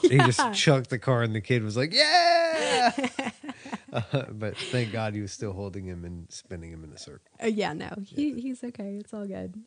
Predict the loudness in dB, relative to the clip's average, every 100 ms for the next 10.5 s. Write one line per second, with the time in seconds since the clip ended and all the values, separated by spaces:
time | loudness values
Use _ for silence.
0 | _ -2 0 0 -4 -10 _ -20 _ 0
1 | 2 2 2 2 2 0 0 0 0 -6
2 | -2 0 2 0 0 -2 -2 -2 -2 -2
3 | 0 0 -2 2 4 4 2 -2 -14 -18
4 | 2 6 8 8 6 4 2 4 4 4
5 | 2 2 2 0 -2 -2 0 4 6 6
6 | 6 4 2 -2 -4 -2 2 4 4 2
7 | 0 2 2 4 4 2 0 0 0 -2
8 | 0 2 4 4 4 4 4 2 -2 -2
9 | -2 0 0 0 0 -2 -4 -2 -2 0
10 | -2 -2 -2 -2